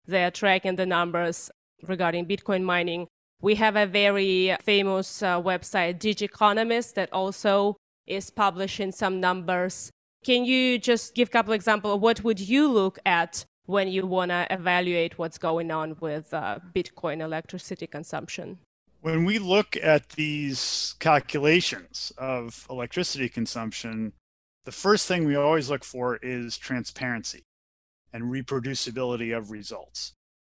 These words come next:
Speaker 2: So can someone from outside look at what's been done to calculate these numbers and then to reproduce that calculation themselves in a way that satisfies them that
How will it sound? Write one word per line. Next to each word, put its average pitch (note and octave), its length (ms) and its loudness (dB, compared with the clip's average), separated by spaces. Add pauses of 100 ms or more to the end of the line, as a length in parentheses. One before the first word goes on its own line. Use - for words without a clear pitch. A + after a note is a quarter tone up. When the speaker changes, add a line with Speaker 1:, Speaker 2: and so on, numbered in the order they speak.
Speaker 2:
So C3 380 -4
can F#3 520 6
someone E3 560 4
from C3 220 0
outside A2+ 760 2 (580)
look D3+ 380 2
at C3 200 4
what's C3+ 360 -2
been C3+ 340 2
done C#3 380 4 (380)
to B2 100 -12
calculate A#2+ 720 -2
these A#2 180 -8
numbers C3+ 600 0 (340)
and C3+ 200 0
then C#3+ 340 4 (120)
to D3+ 120 -6
reproduce E3+ 720 0
that D3 240 2
calculation C#3+ 800 2
themselves C#3 640 4
in C3+ 160 4
a C3 80 2
way C#3 220 2
that C3 180 0
satisfies C3+ 760 2
them A#2+ 200 0
that A2+ 180 -2